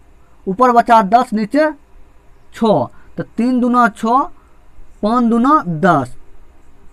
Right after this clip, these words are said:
तो पाँच बटा तीन वर्ष, क्योंकि टी बराबर वर्ष, वर्ष हमको निकल गया, तो वर्ष निकल गया।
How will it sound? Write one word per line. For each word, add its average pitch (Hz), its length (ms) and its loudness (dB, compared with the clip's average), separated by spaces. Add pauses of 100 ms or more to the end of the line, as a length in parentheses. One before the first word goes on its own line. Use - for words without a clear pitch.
(200)
तो 190 80 0
पाँच 262 520 -2
बटा 185 380 0 (800)
तीन 233 480 0 (300)
वर्ष, 156 500 0 (1700)
क्योंकि 226 280 0
टी 254 260 0
बराबर 240 340 6
वर्ष, 175 320 2 (180)
वर्ष 208 300 2
हमको 247 180 -2
निकल 247 280 0
गया, 262 240 0 (760)
तो 240 80 2
वर्ष 233 320 6
निकल 226 320 4
गया। 180 240 4